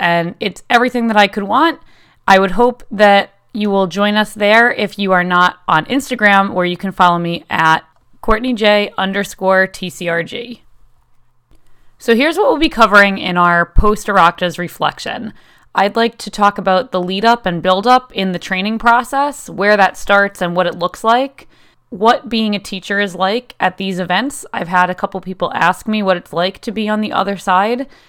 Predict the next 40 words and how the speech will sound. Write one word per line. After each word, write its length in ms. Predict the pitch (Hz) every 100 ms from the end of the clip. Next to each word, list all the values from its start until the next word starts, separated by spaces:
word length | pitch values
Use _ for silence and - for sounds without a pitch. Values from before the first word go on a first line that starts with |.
| _
so 320 | - 185 175
I'll 320 | - 170 170
be 100 | 180
talking 320 | 180 175 170
about 220 | 160 156 190
that. 360 | 214 247 - - _ _ _ -
I'll 80 | 202
give 160 | 214
you 140 | 220 196
a 40 |
daily 400 | 170 202 208 208
recap 640 | 185 202 - 240 269 277 - -
of 600 | 180 180 175 170 - 196 185
who 160 | 226
danced, 720 | 196 202 214 214 - - - - _ _ -
how 220 | 214 214
it 120 | 226
went, 400 | 196 202 208 214 _ _ -
what 220 | 196 214
my 120 | 202
thoughts 460 | 196 185 185 185 175
were, 400 | 170 170 170 - _ _ -
and 160 | 196
finally, 540 | - 254 240 233 220 214
what 320 | 190 202 -
I 160 | 208 208
learned 440 | 208 214 214 220
and 220 | - 185
what 140 | 180 180
I'm 220 | 185 185
going 380 | 175 175 175 170
to 400 | - 180 175 175
carry 340 | - 208 226
forward 400 | 226 202 190 190
and 140 | 175 170
implement 640 | 180 - 175 160 165 _
for 200 | - 170
the 100 | 165
year 180 | 147 135
ahead. 400 | 135 - 202